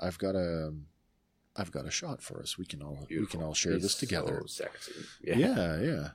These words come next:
Speaker 1: Here's a shot of, uh, Trapper Wolf.
Speaker 2: Fantastic.
Speaker 1: Trapper Wolf, there he is. It's, uh, it's, uh, Dave Filoni as, uh,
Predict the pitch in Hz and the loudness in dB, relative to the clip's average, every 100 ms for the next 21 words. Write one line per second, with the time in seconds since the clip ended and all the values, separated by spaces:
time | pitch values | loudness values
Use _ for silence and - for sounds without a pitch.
0 | - _ - _ _ _ - 107 - 117 | -14 _ -20 _ _ _ 0 6 8 10
1 | 110 98 87 95 87 - 101 92 78 82 | 8 8 6 4 4 4 2 2 2 8
2 | 151 - - - _ _ - - 82 - | 8 6 -2 -10 _ _ -8 -4 -4 -4
3 | - - 143 143 147 143 127 - 131 139 | -6 10 12 12 12 12 12 12 12 12
4 | 147 139 123 120 - 117 110 - 117 110 | 12 12 12 12 10 8 10 12 12 12
5 | 107 107 104 - 113 - - - - _ | 12 12 10 8 8 8 6 4 -16 _
6 | _ - - 107 101 98 95 113 131 190 | _ -20 -2 2 4 4 4 6 8 6
7 | - 127 117 233 311 113 117 180 - _ | 6 6 8 6 6 8 8 8 4 _
8 | _ - 110 117 117 113 123 123 120 120 | _ -4 -2 0 -2 -2 -4 -4 -4 -6
9 | 120 | -6